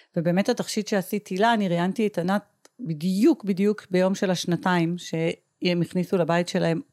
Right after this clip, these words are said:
עוד שלושה ילדים, לא אחד. ואני יצאתי מהרעיון איתה בתחושה של, "וואו, אני לא יודעת מה, מה יהיה שם, אני, אני מפחדת להתקשר אליה עוד כמה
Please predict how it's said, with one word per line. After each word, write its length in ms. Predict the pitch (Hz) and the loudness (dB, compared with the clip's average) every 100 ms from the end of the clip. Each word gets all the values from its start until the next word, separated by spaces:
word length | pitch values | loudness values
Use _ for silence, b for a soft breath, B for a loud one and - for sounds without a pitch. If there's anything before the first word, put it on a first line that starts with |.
| - | -4
עוד 260 | 196 185 | 0 0
שלושה 420 | 147 - 160 - 160 | 0 -2 -2 0 0
ילדים, 500 | 156 147 156 185 185 | 0 2 2 2 2
לא 120 | 160 | 0
אחד. 320 | 156 160 170 240 B B B B B B B B B - - | -2 -4 -4 -6 B B B B B B B B B -10 0
ואני 220 | 185 165 | 4 4
יצאתי 360 | 165 - 208 262 | 2 -2 0 2
מהרעיון 400 | 233 175 170 208 | 2 2 2 2
איתה 340 | 247 - 185 196 170 | 2 2 0 0 0
בתחושה 560 | 175 - 180 - 214 220 | -4 -4 -12 -4 -2 -2
של, 300 | - 185 196 _ | -2 -2 -4 _
"וואו, 460 | - 180 233 202 - | -2 2 4 2 0
אני 180 | 180 170 | 2 4
לא 60 | 185 | 4
יודעת 260 | 277 277 | 2 2
מה, 120 | 254 254 254 | 2 2 2
מה 260 | 202 214 247 | 0 2 2
יהיה 200 | 247 262 | 2 2
שם, 260 | 208 175 | 2 2
אני, 240 | 170 170 - | 2 2 2
אני 140 | 185 | 2
מפחדת 520 | 180 170 180 220 262 | 2 0 -2 0 0
להתקשר 540 | 277 269 220 - 233 233 | 0 -4 -4 0 2 4
אליה 280 | 240 233 226 | 4 4 4
עוד 260 | 226 220 | 2 -2
כמה 520 | - 220 220 214 214 | -2 -2 2 2 0